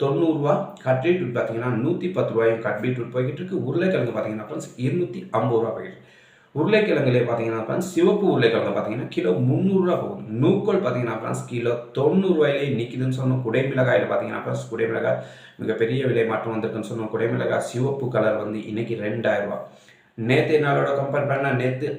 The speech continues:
ஆயிரத்தி அறுநூறு ரூபாயில இருந்தது சிவ-, குடைமிளகாய் இன்னைக்கு ரெண்டாயிரம் ரூபாய்க்கு விலை கூ-, கூடியிருக்குன்னு சொன்னோம். அடுத்தது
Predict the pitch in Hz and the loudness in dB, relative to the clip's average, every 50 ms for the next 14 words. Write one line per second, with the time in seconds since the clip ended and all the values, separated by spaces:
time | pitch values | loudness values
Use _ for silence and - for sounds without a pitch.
0 | 117 120 131 143 143 143 - - 117 - - - 113 120 143 156 170 165 156 156 | 0 2 2 4 2 2 -2 -2 -4 -4 -2 0 2 4 4 4 4 4 4 4
1 | 143 131 127 127 123 117 113 117 117 113 110 110 - 120 120 127 123 120 - - | 4 6 6 6 6 6 4 2 0 -2 -2 -2 -4 -4 -2 -2 -2 -4 -6 -12
2 | - - - - - - 120 123 127 131 131 131 131 131 131 127 120 123 123 123 | -18 -20 -20 -20 -10 0 4 6 6 6 6 4 4 4 4 4 4 2 0 0
3 | 120 - 110 113 127 131 143 151 151 151 151 147 143 143 143 151 147 135 - - | -2 -2 -2 0 0 2 4 6 6 6 6 6 2 0 0 -2 -4 0 2 2
4 | 110 120 123 120 - - - - - - - 131 143 147 156 160 151 - 151 147 | 2 4 2 2 0 -2 -6 -12 -14 -12 -6 -2 0 2 2 2 0 0 -2 -4
5 | - 165 151 151 151 131 131 127 123 127 - - | -4 -4 -4 -4 -2 -2 -2 -2 -2 -4 -4 -4